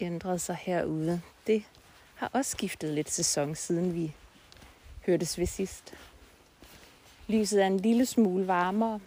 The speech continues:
og lidt lavere selvfølgelig. Desuden så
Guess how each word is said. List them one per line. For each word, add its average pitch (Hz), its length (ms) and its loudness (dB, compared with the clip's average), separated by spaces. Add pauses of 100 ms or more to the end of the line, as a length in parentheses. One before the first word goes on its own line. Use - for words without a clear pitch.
(160)
og 175 60 -4
lidt 156 160 -6
lavere 196 440 0
selvfølgelig. 220 580 0 (2750)
Desuden 233 680 4
så 196 460 2